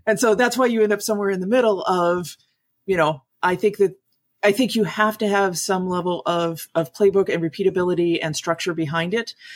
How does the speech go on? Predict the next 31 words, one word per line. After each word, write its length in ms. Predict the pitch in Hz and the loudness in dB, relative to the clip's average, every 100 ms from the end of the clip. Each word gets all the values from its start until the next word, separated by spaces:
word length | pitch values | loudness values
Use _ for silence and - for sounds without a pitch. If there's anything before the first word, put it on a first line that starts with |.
| - | -4
because 180 | 190 208 | 2 4
otherwise 560 | 208 202 196 190 185 185 | 4 4 2 2 0 0
it's 140 | 185 | -2
going 160 | - 180 | -2 -2
to 40 | |
be, 480 | 175 170 170 165 175 _ - | -2 -2 -2 -4 -6 _ -2
um, 400 | 151 139 143 - _ - - - | 0 -2 -6 -14 _ -20 -8 0
it 100 | 220 | 2
is 140 | 202 | 4
very 220 | 202 226 | 4 2
helpful 360 | 208 226 220 208 | 2 0 0 -2
for, 680 | 202 196 185 185 180 175 - _ _ _ _ - | -2 -4 -2 -2 -2 -2 -6 _ _ _ _ -2
uh, 340 | 170 165 147 | 2 4 2
people 260 | 147 190 170 | 2 0 2
that 80 | 170 | 2
are 80 | - | 2
earlier 260 | 175 175 | 2 0
in 80 | 170 | 0
their 100 | 165 | -4
career 380 | - 180 277 302 | -2 0 0 0
getting 280 | 190 175 170 | 0 0 -4
into 160 | 190 | -4
this 180 | 214 214 | 0 -2
space. 360 | - 220 220 - | 0 0 0 -2
It 100 | 180 | -2
is 100 | 156 | 0
very 240 | 170 165 | 2 2
helpful 320 | 165 165 175 | 0 -4 -6
for 140 | 156 160 | -8 -6
the 80 | 160 | -2
managers. 640 | 226 220 190 165 165 156 | 2 2 2 2 2 0